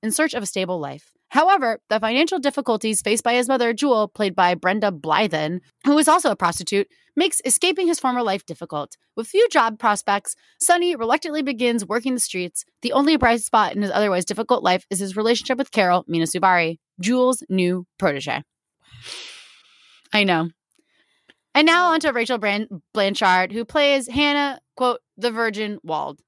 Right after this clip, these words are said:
Making her fourth appearance on the pod, what more is there to say about Canadian Cher? She famously was not our Cher on Clueless, the T V show, and was Nancy on Peep Show.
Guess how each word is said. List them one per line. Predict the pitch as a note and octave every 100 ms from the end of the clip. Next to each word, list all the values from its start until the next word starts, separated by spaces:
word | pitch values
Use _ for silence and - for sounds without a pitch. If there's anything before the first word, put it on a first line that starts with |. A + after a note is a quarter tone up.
| _ _ _ _ -
Making | C#4+ E4+
her | E4+
fourth | - - C5 B4+
appearance | - G#3 F#3
on | F#3+
the | F3+
pod, | F3+ C#4 C4+ C4+ - _ _ _ _ _ _ _
what | G#4+ D5 -
more | C#4+ C#4+ D4
is | B3+
there | A#3+ A#3+
to | A#3
say | G#3+ F#3+ F3+ E3+ -
about | A#3 A3+ A3 - _ _
Canadian | B3+ A3 F3+ F3+ E3+
Cher? | - D#3 D3+ D#3 _ _
She | - F4 F#4
famously | E4 D#4+ E4+ D#4+
was | C#4+ A#3
not | G#3 C4 A#3
our | A#3+
Cher | - G#3+ G3+
on | F3 E3+
Clueless, | G3+ F#3 E3 E3
the | F3+
T | - E3+
V | D3+
show, | D3+ G3 F#3+
and | F#3 G#3 A#3+
was | C4 A3
Nancy | A#3+ C4+ C#4
on | C4 C4+
Peep | F4+
Show. | - -